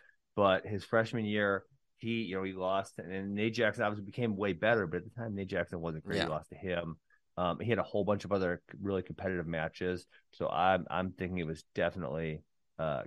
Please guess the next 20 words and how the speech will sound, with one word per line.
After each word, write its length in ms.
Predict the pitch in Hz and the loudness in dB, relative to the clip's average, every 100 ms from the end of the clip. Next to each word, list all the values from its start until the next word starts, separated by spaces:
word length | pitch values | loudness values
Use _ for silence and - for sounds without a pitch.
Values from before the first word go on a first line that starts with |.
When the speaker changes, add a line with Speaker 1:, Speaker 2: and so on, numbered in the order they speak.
| - | -8
Speaker 1:
Kale. 380 | 80 58 - - _ _ _ - | -6 -6 -8 -18 _ _ _ 0
Speaker 2:
Yeah, 220 | 113 80 - _ _ _ _ _ - | 2 2 -2 _ _ _ _ _ -6
N-, 80 | 113 - | -6 2
no 180 | 120 113 | 6 6
doubt 220 | 101 98 | 6 4
about 300 | 90 82 76 | 2 2 2
it. 100 | - _ _ _ _ _ _ _ | -2 _ _ _ _ _ _ _
Okay, 200 | 117 - | -2 4
and 100 | 113 | 8
with 160 | 139 147 | 10 10
that, 300 | 131 127 139 - - _ - | 10 10 8 2 -18 _ -12
I 40 | |
think 140 | 208 208 | -8 6
once 300 | 123 139 131 | 8 8 8
a 40 | |
week 300 | 117 117 - | 6 6 6
we 80 | 113 | 2
just 260 | 113 - - | 2 0 -6
affirm 640 | 101 - 110 104 104 98 98 _ _ _ _ _ _ _ _ _ - - - - - | -14 -4 2 4 2 0 -6 _ _ _ _ _ _ _ _ _ -10 -8 -8 -10 -14
that 120 | 104 | -12